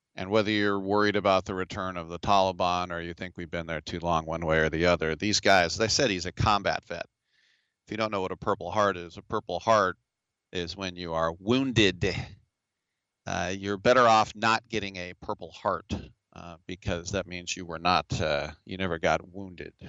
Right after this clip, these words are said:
So, uh, it's a, it's a great story, and, and as always, um,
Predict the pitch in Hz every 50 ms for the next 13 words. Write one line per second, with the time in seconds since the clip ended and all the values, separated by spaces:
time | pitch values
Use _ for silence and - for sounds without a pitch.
0 | - _ - - - - 82 80 78 78 76 76 76 76 71 - _ _ _ _
1 | _ _ _ _ _ _ _ _ _ _ _ _ _ _ _ - - - _ -
2 | 90 87 85 - - 104 95 92 95 98 - - 107 131 135 131 - - - 117
3 | 104 104 104 104 95 92 90 90 90 - 95 95 95 95 95 92 104 107 98 101
4 | 98 101 95 90 90 87 - - - _ _ _ _ _ _ _ _ _ _ _
5 | _ _ - 92 92 90 87 87 87 87 87 87